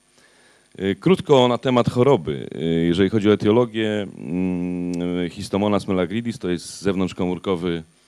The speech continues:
pierwotniak, wiciowiec zdolny do tworzenia cyst. To os-, ta ostatnia kwestia jest niezwie-, nie-, niezwykle istotna. To jest jedno z ostatnich odkryć, które też dosyć istotnie wpływa na patogenezę, y, choroby i na rozprzestrzenianie się choroby.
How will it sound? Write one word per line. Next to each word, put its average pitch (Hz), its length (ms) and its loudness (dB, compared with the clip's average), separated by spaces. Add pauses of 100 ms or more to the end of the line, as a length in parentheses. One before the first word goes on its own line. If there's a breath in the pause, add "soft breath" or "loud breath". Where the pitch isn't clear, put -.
(180 soft breath)
pierwotniak, 92 540 -6
wiciowiec 92 440 -6
zdolny 95 340 -4
do 87 120 -14
tworzenia 90 340 -6
cyst. - 420 -8
To 80 160 -10
os-, 76 120 -14
ta 85 140 -4
ostatnia 90 320 -6
kwestia 92 300 -8
jest 82 100 -12
niezwie-, 87 240 -10
nie-, 90 120 -8
niezwykle 92 460 -4
istotna. 117 440 -6 (400 loud breath)
To 98 80 -6
jest 101 120 -6
jedno 107 220 0
z 95 80 -10
ostatnich 104 400 -4
odkryć, - 400 0
które 82 220 -8
też - 400 2 (540 soft breath)
dosyć 101 280 -6
istotnie 113 420 -6
wpływa 104 460 -4
na 90 200 -6
patogenezę, 92 1000 -6 (240)
y, 82 40 -8
choroby 98 480 -2
i - 200 -6
na 90 440 -2
rozprzestrzenianie 98 760 -4
się 65 140 -18
choroby. 69 500 -10